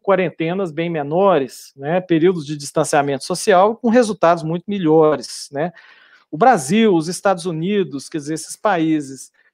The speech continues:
que foram governados por, e são governados, né, infelizmente, por presidentes que primeiro negaram a pandemia, né, e depois se recusaram a usar os instrumentos de coordenação que poderiam ter usado,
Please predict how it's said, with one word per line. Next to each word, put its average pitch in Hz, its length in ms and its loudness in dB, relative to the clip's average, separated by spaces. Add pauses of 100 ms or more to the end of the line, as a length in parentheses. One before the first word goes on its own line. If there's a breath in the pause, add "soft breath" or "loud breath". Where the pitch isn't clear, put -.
(160)
que 160 120 -8
foram 196 360 2
governados 151 880 0
por, 156 360 -8
e 165 40 -10
são 233 240 2
governados, 139 680 0
né, 165 120 -6
infelizmente, 151 640 -6
por 180 140 -6
presidentes 151 680 0
que 175 220 -2
primeiro 175 400 4
negaram 180 540 4
a 160 60 2
pandemia, 143 680 -4 (260)
né, 151 240 -8
e 190 80 -8
depois 165 680 0
se 214 100 -2
recusaram 196 640 2
a - 20 0
usar 156 220 0
os 160 160 -2
instrumentos 170 540 -4
de - 80 -20
coordenação 147 640 -2
que - 100 -20
poderiam 180 440 2
ter 214 120 -2
usado, 151 560 0